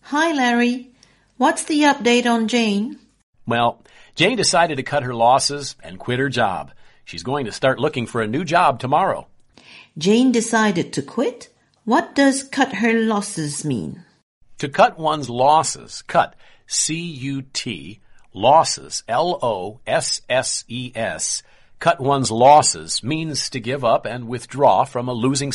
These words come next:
Speaker 2: situation.
Speaker 1: She decided to give up on trying to fix her problems at work and quit, right?
Speaker 2: Exactly. She didn't see any way to improve her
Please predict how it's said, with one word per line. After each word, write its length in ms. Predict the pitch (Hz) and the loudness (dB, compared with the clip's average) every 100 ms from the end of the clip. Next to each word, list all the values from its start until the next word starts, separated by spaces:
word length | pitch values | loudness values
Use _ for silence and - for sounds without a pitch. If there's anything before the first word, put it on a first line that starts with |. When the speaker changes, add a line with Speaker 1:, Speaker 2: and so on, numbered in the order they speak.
| 135 | -6
Speaker 2:
situation. 540 | 131 131 143 160 - 131 _ _ _ _ _ | -4 -4 -4 -6 -12 -18 _ _ _ _ _
Speaker 1:
She 220 | - 262 | -6 0
decided 560 | 277 311 277 233 214 226 - | 2 2 2 2 2 -2 -4
to 100 | 208 180 | -2 0
give 140 | 170 175 | 2 0
up 80 | 180 - | -2 -4
on 180 | 185 170 | -2 -2
trying 420 | - 175 185 214 | -2 0 0 -2
to 100 | 214 | -6
fix 320 | - 175 - | -4 -6 -4
her 80 | 214 214 - | -6 -6 -6
problems 520 | 165 165 208 269 - 160 | -4 -2 -2 -2 -4 -8
at 120 | 165 | -8
work 420 | 151 151 202 247 - - _ | -2 0 0 -4 -18 -20 _
and 220 | 165 143 - | -4 -4 -6
quit, 460 | - 170 170 - _ - 151 | -2 -2 -2 -14 _ -10 0
right? 180 | 190 453 - _ _ _ _ _ - | 0 0 -12 _ _ _ _ _ -10
Speaker 2:
Exactly. 600 | 156 190 269 277 143 92 - _ - - | -4 0 2 0 -4 -8 -12 _ -20 -12
She 180 | - 196 | -6 -6
didn't 280 | 226 165 - | -4 -2 -2
see 180 | 185 151 208 | -2 -4 -4
any 120 | 226 | -2
way 120 | 160 156 | -2 -2
to 140 | 139 | -4
improve 360 | 127 - 170 | -6 -6 -6
her 100 | 131 | -4